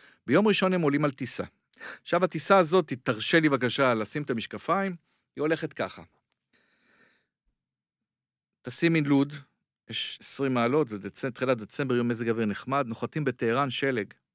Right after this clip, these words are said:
מטהרן ממריאים לבומביי, בהודו, שלושים מעלות פלוס. מבומביי ממריאים לספריאפ בקמבודיה, שזה, אה, שדה תעופה אמריק-, של ה-, חיל האוויר האמריקאי, מזג האוויר שם הוא טרופי. משם ממריאים להונג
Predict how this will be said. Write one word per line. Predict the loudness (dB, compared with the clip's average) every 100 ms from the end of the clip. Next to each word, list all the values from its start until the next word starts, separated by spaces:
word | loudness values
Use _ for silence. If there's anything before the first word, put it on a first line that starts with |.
| _ _ _ _ _ _ -12
מטהרן | -6 0 2 2 2
ממריאים | 0 0 0 0
לבומביי, | 0 0 0 4 6 6 2 -12 -8
בהודו, | -4 -2 0 0 -2 -6 -12
שלושים | -10 -6 -6 -4
מעלות | -2 -2 -4
פלוס. | -8 -10 -10 -16 -20 _ _ -20 _ -6
מבומביי | -2 0 4 4 4 4 4 2 -2 -4
ממריאים | -2 0 0 0 0
לספריאפ | -2 -2 -4 -2 -4 -4 -2 2 2 0
בקמבודיה, | -6 -2 0 2 2 0
שזה, | -6 -6 -2 0 -2 -4
אה, | -6 -4 -2 -4
שדה | -6 -6
תעופה | -6 -6 0 2
אמריק-, | 2 0 -4 -8 -12
של | -8 -4
ה-, | -2 -4 -8 -8
חיל | -2
האוויר | -2 0
האמריקאי, | -2 -4 0 0 -2 -8 _ -6
מזג | -2 2
האוויר | 2
שם | 0 0
הוא | -2 0
טרופי. | 4 4 2 -12 _ _ -20 -10 -4
משם | 0 4 4
ממריאים | 4 2 2
להונג | 2 2 0